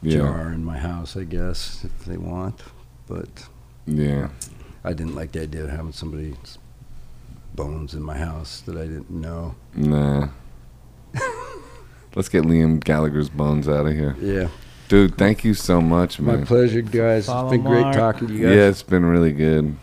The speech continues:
Speaker 3: on Instagram, on Twitter, Facebook, marklanigan dot com.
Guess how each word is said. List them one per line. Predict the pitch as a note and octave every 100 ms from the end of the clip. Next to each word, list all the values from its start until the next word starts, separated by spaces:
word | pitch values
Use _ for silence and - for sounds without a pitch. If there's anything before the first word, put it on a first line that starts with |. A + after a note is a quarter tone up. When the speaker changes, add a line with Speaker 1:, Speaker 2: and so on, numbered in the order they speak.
| -
Speaker 3:
on | B2+ A#2+
Instagram, | C3 C#3 - C3+ C#3+ C#3+ C#3+ C#3
on | A#2+ A2+ A2+ -
Twitter, | - C#3 C#3+ C#3 C#3 C#3 C3+ C3+ A#2 -
Facebook, | B2+ C3+ C3 - C3+ C3 C3 - - - - - - - -
marklanigan | A#2 - C3 B2+ B2 B2
dot | B2 A2+
com. | - C3 B2+ B2